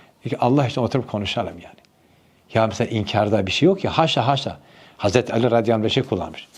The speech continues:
Ha, ölümden sonra bir hayat. Olsun mu olmasın vicdanına bak. Allah için vicdanına bak. Ölümden sonra böyle farz, sen hiç inanmasan bile varsayım diyelim. Ölümden sonra bir hayat olsa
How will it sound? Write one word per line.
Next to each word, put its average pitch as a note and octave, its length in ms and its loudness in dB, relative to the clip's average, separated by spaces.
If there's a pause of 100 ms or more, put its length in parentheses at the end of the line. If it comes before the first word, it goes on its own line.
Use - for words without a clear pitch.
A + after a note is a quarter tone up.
(140)
Ha, E3+ 120 4
ölümden D#3 360 4
sonra C3 340 0
bir B2+ 80 2
hayat. G#2+ 320 -2 (800)
Olsun D3+ 320 4
mu E3+ 60 4
olmasın C#3 400 2
vicdanına B2 480 2
bak. - 120 -14 (120)
Allah C#3 260 0
için D#3 220 -6
vicdanına C#3 400 0
bak. - 100 -16 (440)
Ölümden F#3+ 380 4
sonra C#3 460 2 (440)
böyle D3+ 420 2 (720)
farz, E3 380 2
sen F#3+ 140 2
hiç G#3 180 -2
inanmasan D3+ 520 2
bile D3+ 120 0
varsayım G#3 440 2
diyelim. F2+ 180 -16 (640)
Ölümden D3 360 4
sonra B2 460 0 (100)
bir B2 100 4
hayat G#2 380 0
olsa - 440 -14